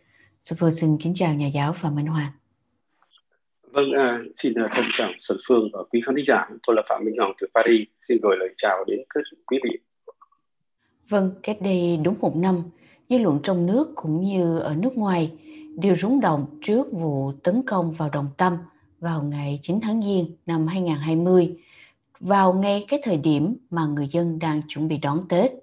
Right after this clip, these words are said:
Speaker 1: Trước đó một năm, vào tháng Giêng năm hai ngàn mười chín, cũng vào thời điểm mà người dân Việt Nam chuẩn bị đón Tết, thì đã xảy ra vụ cưỡng chế đất tại vườn rau Lộc Hưng ở Sài Gòn. Trước nữa,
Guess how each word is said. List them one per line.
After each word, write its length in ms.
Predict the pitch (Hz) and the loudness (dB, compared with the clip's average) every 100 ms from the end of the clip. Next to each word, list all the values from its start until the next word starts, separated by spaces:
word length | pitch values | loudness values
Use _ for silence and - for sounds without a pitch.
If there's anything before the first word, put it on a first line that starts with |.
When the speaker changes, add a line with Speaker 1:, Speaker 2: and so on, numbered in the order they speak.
| _ _ _ _ _ _ _ _ _ | _ _ _ _ _ _ _ _ _
Speaker 1:
Trước 120 | - 320 | 2 4
đó 160 | 269 | 6
một 240 | 302 233 165 | 4 2 2
năm, 260 | 190 185 180 - _ _ | 2 2 -2 -12 _ _
vào 360 | 170 160 143 143 | -2 0 0 -2
tháng 180 | 196 233 | -2 0
Giêng 260 | 220 202 | 0 0
năm 140 | 196 185 | -2 -2
hai 160 | 196 | -2
ngàn 240 | 185 160 143 | -2 0 0
mười 100 | 143 | -2
chín, 380 | - 180 285 - _ _ _ _ - | 2 2 2 -2 _ _ _ _ -4
cũng 260 | 180 160 | 0 2
vào 160 | 285 247 - | 2 0 0
thời 140 | 165 | -2
điểm 480 | - 147 151 269 - _ _ | 0 0 0 -2 -6 _ _
mà 240 | 190 196 | -2 0
người 300 | 185 180 175 | 0 2 0
dân 360 | 170 180 180 175 | 2 2 2 0
Việt 180 | 160 - | -2 0
Nam 360 | 175 170 160 | 0 0 -2
chuẩn 220 | - 147 | -2 -2
bị 100 | 175 | 0
đón 240 | 139 156 208 | 0 0 -2
Tết, 240 | - 220 311 - _ _ _ | 0 2 0 -4 _ _ _
thì 180 | _ 170 | _ -2
đã 200 | 143 143 | 0 -4
xảy 260 | 160 - 135 | -4 -4 -4
ra 360 | - 170 151 | -2 -2 -2
vụ 380 | 147 151 139 135 - | -4 -4 -2 -4 -4
cưỡng 180 | 143 139 | -4 -2
chế 180 | 185 190 | -4 2
đất 160 | 262 320 - _ _ | 0 0 -14 _ _
tại 220 | - 143 139 | -6 -4 -2
vườn 160 | 156 147 | -2 0
rau 180 | 170 | 0
Lộc 240 | 160 139 - | 0 -2 -2
Hưng 280 | 196 185 180 - _ | 0 0 -2 -18 _
ở 160 | 143 147 | -6 -6
Sài 220 | - 160 | -2 0
Gòn. 420 | 160 165 151 143 _ _ _ _ _ _ _ - | 2 2 0 -4 _ _ _ _ _ _ _ -2
Trước 180 | 339 | 2
nữa, 400 | 330 180 143 175 | 4 4 4 0